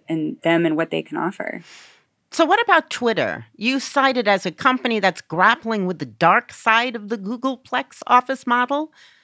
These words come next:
Speaker 2: trying to formulate some sort of hybrid which removes some of the perks of the office to level the playing field for people who work remotely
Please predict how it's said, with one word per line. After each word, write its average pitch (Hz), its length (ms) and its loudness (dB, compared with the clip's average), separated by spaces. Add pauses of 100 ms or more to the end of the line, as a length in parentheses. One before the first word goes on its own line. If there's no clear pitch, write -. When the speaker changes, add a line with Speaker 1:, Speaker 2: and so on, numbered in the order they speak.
Speaker 2:
trying 208 200 2
to 202 60 -2
formulate 208 680 -2
some 185 340 -4
sort 190 220 -2
of 165 160 -4 (220)
hybrid 208 840 0
which - 520 -10 (380)
removes 247 680 -2
some 277 340 2
of 220 140 -4
the 175 120 -6
perks - 480 -6
of 202 120 -4
the 165 140 -2
office 147 540 0 (300)
to 208 120 -4
level 240 280 4
the 220 100 -2
playing 294 440 -2
field 143 460 -6
for 180 200 -6
people 202 520 -4
who 202 180 -2
work 190 400 0
remotely 175 680 -2